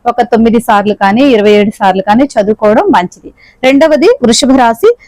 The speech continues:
వృషభ రాశి వారికి ఆర్థికంగా, అన్ని వృత్తుల వారికి కూడా ఆర్థికంగా పర్వాలేదు, బానే ఉంటుంది. ఉద్యోగస్తులకు చాలా అనుకూలమైనటువంటి సమయంగా ఉంది. వ్యాపారస్తులకు కూడా బాగుంది. వారు చేసేటటువంటి వృత్తి వ్యాపారాలు చాలా లాభకరంగా ఉంటాయి.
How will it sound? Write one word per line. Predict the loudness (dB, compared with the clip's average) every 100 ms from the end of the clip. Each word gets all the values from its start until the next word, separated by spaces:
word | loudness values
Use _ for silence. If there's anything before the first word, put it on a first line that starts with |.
| _
వృషభ | -2 0 2
రాశి | 2 0 0
వారికి | 0 0 0 0 0
ఆర్థికంగా, | 0 0 -2 0 2 2 0 0
అన్ని | 2 2 2
వృత్తుల | 0 -2 0
వారికి | 2 0 0 -4
కూడా | -2 0 2
ఆర్థికంగా | 0 0 -2 -2 -2 -2 0 -2 -2
పర్వాలేదు, | -2 0 0 0 0 -2 -2
బానే | -2 0 0
ఉంటుంది. | 0 0 0 0 0 -4 _ _ -4
ఉద్యోగస్తులకు | -2 0 0 -2 0 -2 2 0 0 -2
చాలా | 0 0 0 -2
అనుకూలమైనటువంటి | -4 -2 0 2 0 0 -2 -2 -4
సమయంగా | -4 -2 0 2 2 0
ఉంది. | 0 0 -2 _ _ -2
వ్యాపారస్తులకు | 0 2 2 0 0 -2 0
కూడా | 0 0 0 -2
బాగుంది. | 0 0 0 0 2
వారు | 2 0 0 -2
చేసేటటువంటి | 0 -2 0 0 0 2 0
వృత్తి | -2 -4 -2
వ్యాపారాలు | -2 0 -2 0 0 0 0 -2
చాలా | -2 0 0
లాభకరంగా | 0 -2 -4 -2 -2 0 0
ఉంటాయి. | 0 -2 0 0